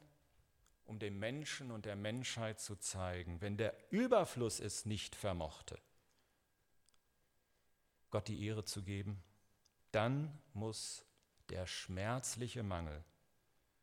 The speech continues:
dem Menschen eben einbläuen, zu erkennen, dass er nichts ist und nichts hat ohne seinen Schöpfer. Nichts ist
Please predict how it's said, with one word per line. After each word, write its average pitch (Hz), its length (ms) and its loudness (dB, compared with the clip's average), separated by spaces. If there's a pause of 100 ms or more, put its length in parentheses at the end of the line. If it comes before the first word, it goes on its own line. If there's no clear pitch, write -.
(240)
dem 87 160 -6
Menschen 107 440 -4
eben 87 260 -8
einbläuen, 90 840 -6 (1000)
zu - 160 -8
erkennen, 95 480 -6
dass 92 180 -6
er 78 120 -4
nichts 87 720 -8
ist - 480 -8 (920)
und 85 200 -8
nichts - 520 -8
hat - 280 -6 (1040)
ohne 101 580 -2
seinen 82 600 -6
Schöpfer. - 480 -16 (1040)
Nichts 98 340 -8
ist - 360 -12